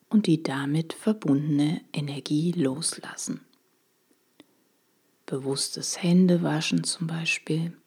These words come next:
Hier kann die Energie, die nicht mehr zu mir gehört, durch das Einseifen und Abwaschen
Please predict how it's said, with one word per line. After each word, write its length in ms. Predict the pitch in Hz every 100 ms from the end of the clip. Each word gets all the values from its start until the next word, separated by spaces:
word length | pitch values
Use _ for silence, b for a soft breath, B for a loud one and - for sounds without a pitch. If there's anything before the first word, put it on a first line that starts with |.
| _ _ _ _ _ b b b b b
Hier 320 | - 233 262
kann 280 | - 185 165
die 160 | -
Energie, 680 | - 147 147 151 170 226 277 -
die 100 | 160
nicht 600 | 156 170 277 - - -
mehr 340 | 160 175 233 - _ -
zu 220 | - 175
mir 280 | 160 165 262
gehört, 480 | 165 143 147 220 - _ _ _ _ _ _ _ _ _ -
durch 180 | 160
das 280 | - - -
Einseifen 920 | - 233 165 190 226 240 247 262 277
und 400 | - 165 160 -
Abwaschen 880 | 196 - - 190 202 - 208 202 208